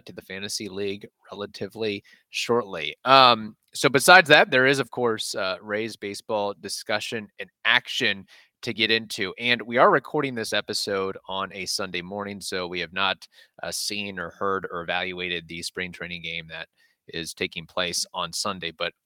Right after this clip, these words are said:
one thing, just like last week, that really, really piqued my interest, um, was,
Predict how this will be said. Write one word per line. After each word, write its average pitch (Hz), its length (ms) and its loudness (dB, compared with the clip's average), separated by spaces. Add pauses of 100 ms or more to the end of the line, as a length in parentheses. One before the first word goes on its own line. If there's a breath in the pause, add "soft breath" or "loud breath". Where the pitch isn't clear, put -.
(140)
one 143 240 2
thing, 131 440 0
just 95 200 -4
like 120 160 2
last 98 300 0
week, 104 240 -6
that 87 180 -2
really, 135 380 4
really 117 260 0
piqued - 340 -14
my 92 140 -6
interest, 95 680 -4 (380 loud breath)
um, 95 580 6 (160)
was, 107 800 2